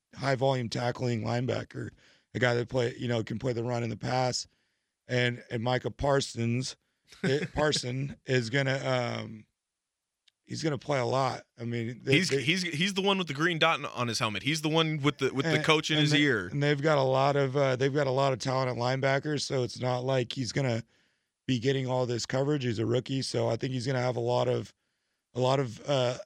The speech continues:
Speaker 1: uh, a mo-, he's gonna be able to move around well, make a lot of different plays, get a lot of tackles, um, and lead this defense.
Speaker 2: Yeah. So, all right,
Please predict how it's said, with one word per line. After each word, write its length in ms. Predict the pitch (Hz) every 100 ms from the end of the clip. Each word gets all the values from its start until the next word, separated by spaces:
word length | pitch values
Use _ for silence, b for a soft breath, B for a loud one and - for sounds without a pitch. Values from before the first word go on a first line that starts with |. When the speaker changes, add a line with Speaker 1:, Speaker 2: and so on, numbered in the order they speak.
| _
Speaker 1:
uh, 360 | - 123 113 117 - _
a 60 | 131
mo-, 180 | 131 160
he's 200 | 139 147
gonna 120 | 160
be 60 | 165
able 120 | 156
to 60 |
move 260 | 131 147 139
around 300 | 135 127 120
well, 260 | 123 123 117
make 200 | 120 120
a 40 |
lot 180 | 123 117
of 60 |
different 300 | 110 117 110
plays, 280 | - 120 113
get 120 | -
a 40 | 117
lot 240 | 117 117
of 60 | 113
tackles, 720 | 123 117 117 - 113 110 - _ _ _ _ _ -
um, 240 | 107 107
and 140 | 107
lead 180 | 110 120
this 180 | 107 104
defense. 640 | - 110 - 104 95 - _ _ -
Speaker 2:
Yeah. 240 | 98 85 - _ _
So, 140 | -
all 100 | 98
right, 220 | 120 107